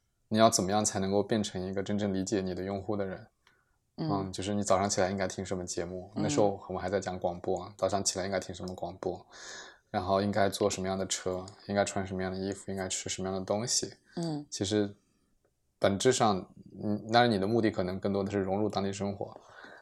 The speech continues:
Speaker 1: 嗯，我们那时候被培训的时候，目的当然更多的就是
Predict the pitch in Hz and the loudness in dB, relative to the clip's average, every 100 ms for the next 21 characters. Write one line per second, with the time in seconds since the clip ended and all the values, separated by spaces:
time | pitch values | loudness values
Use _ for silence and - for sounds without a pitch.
0 | - - 101 101 98 104 98 110 110 104 | -8 -4 -2 -4 0 2 4 4 2 4
1 | 101 92 - _ _ 123 110 - 92 139 | 4 2 -8 _ _ 6 8 6 2 2
2 | 113 - 92 87 - - - - - - | 0 2 2 2 -2 -20 -20 -20 -20 -16
3 | - 120 107 101 98 98 - 107 101 98 | 4 6 8 6 4 2 4 4 6 4
4 | 98 - 95 92 | 4 6 6 6